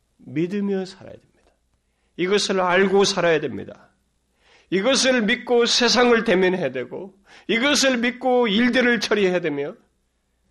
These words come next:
이것을 믿고 그리스도를 증거하며 삶을 살아야 돼요. 여러분 이 오늘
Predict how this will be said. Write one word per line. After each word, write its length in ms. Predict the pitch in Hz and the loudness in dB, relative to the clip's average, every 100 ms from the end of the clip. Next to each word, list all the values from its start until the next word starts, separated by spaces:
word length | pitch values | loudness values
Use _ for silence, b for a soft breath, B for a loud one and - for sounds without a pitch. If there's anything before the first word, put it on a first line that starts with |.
| _ _ | _ _
이것을 440 | - 120 131 135 120 | -10 -6 -4 -4 -4
믿고 400 | 120 120 117 113 | -6 -4 -6 -4
그리스도를 540 | 113 120 123 113 113 | -4 -4 -6 -8 -8
증거하며 840 | - 104 110 107 101 104 101 104 117 | -10 -8 -8 -6 -8 -8 -16 -18 -20
삶을 380 | - 104 - | -18 -18 -20
살아야 240 | - - - | -20 -20 -20
돼요. 220 | - _ _ _ _ _ _ _ _ _ - | -20 _ _ _ _ _ _ _ _ _ -10
여러분 300 | 127 139 131 | -6 -4 -4
이 140 | 131 | -4
오늘 460 | 127 135 135 131 | -2 -2 -2 -4